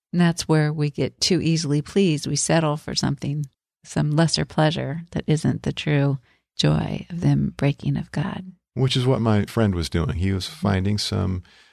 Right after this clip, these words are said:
Speaker 2: relaxation, some relief f-, from the emptiness, the stress, and drinking, and then that just became more and more. And then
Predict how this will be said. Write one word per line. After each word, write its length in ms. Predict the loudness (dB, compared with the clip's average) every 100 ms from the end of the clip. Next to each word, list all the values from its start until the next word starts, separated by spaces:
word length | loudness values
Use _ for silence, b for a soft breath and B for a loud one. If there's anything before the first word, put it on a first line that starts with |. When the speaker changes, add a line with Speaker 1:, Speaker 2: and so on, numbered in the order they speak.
| b 0
Speaker 2:
relaxation, 920 | 2 4 2 2 4 4 2 2 0
some 480 | 0 0 0 -2 -6
relief 840 | 0 2 4 4 4 2 -2 -10
f-, 320 | -14 -16 -16 -16
from 240 | -2 0 2
the 100 | 2
emptiness, 540 | 2 2 0 2 0
the 160 | -2 -4
stress, 580 | -2 0 2 2 0 0
and 180 | 0
drinking, 520 | 2 2 2 0 2 2
and 200 | 0 0
then 280 | 0 -2 -2
that 140 | -4
just 200 | -4 -6
became 340 | -6 -2 -2 0
more 260 | 0 0
and 120 | -2 2
more. 400 | 4 4 4 2
And 220 | 2 2
then 260 | 2 -2